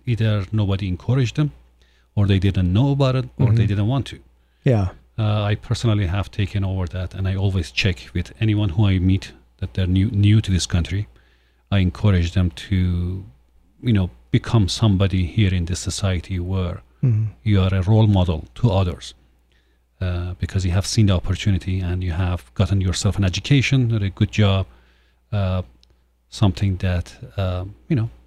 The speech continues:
Speaker 1: changed your life,
Speaker 2: Mm-hmm.
Speaker 1: made it better coming here.
Speaker 2: Yeah.
Speaker 1: Otherwise, if you live here the same way that you live in your own country, just go back.
Speaker 2: Yeah, <laughs> exactly. So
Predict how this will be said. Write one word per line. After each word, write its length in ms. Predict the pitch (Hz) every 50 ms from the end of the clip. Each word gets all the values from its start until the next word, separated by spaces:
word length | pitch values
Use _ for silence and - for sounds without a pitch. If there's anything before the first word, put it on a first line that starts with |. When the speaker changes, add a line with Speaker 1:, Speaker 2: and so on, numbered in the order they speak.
| _ _ _ _
Speaker 1:
changed 240 | - - 135 123 110
your 100 | 127 127 127 139 135
life, 140 | - - - - - _ _ _ _ -
Speaker 2:
Mm-hmm. 120 | 147 131
Speaker 1:
made 120 | 123 123 113
it 140 | 104 - -
better 260 | 123 120 107 82 76 - -
coming 260 | - - 98 92 87
here. 240 | 90 87 85 85 - - _ _ _ _ _ _ _ -
Speaker 2:
Yeah. 240 | 135 110 95 90 95
Speaker 1:
Otherwise, 480 | 120 117 110 110 104 110 107 101 95
if 140 | 104 - -
you 60 | 107
live 180 | 107 107 101 -
here 200 | - - 139 117
the 80 | 98 95
same 260 | - - 120 110 104
way 140 | 101 104 104
that 180 | 98 98 - -
you 60 | 107
live 120 | 98 104 95
in 60 | 98 98
your 140 | 101 104
own 160 | 101 120 147 120
country, 360 | - 107 92 - 90 98 107
just 260 | 107 - 110 - - - - _ _
go 120 | 104 110
back. 280 | 135 139 - - - - - - - -
Speaker 2:
Yeah, 340 | 139 131 123 120 123 107 - - - - 160
<laughs> 140 | - - -
exactly. 1040 | - 254 202 143 214 143 127 117 120 127 127 - 247 226 - - - - 175 170 151 - - 151 - 147 - - 143 - - - _ _ _ _ _ _ _ _ _ _ _ _ _ _ _ _ _ _ _ _ _
So 800 | - - - - 247 240 233 226 220 220 220 214 190 156 -